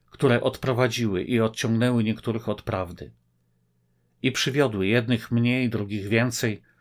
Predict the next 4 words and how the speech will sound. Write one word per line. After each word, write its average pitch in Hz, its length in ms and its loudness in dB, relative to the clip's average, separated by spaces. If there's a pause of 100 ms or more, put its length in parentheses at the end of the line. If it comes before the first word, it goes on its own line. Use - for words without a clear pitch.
(540)
do 143 120 4
zamieszania 123 600 4
i 123 140 -4
ciemności. 101 760 -4